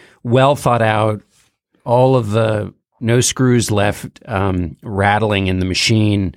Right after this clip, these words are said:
piece that lays out the severity of the, of the threat, that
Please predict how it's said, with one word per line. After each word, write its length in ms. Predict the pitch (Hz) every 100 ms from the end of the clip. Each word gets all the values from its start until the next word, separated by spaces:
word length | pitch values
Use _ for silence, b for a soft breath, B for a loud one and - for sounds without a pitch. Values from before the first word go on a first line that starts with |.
| b b b
piece 540 | - 123 95 80 - - b b
that 420 | 107 110 104 101
lays 400 | 131 123 123 113
out 300 | 110 98 101 - _ _ _ _ 104
the 80 |
severity 560 | - 87 113 110 104 95
of 200 | 92 92
the, 420 | 95 98 98 92 - _
of 160 | - 87
the 80 | 87
threat, 380 | 120 107 98 -
that 380 | 117 127 139